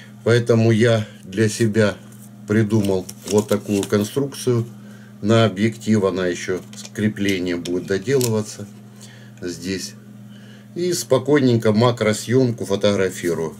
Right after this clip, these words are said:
Пригодится может и всем, кто фотографирует макро,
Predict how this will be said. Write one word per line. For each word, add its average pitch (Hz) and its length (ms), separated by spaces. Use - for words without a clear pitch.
Пригодится 113 580
может 104 560
и 90 640
всем, 117 400
кто 113 340
фотографирует 117 1160
макро, 131 440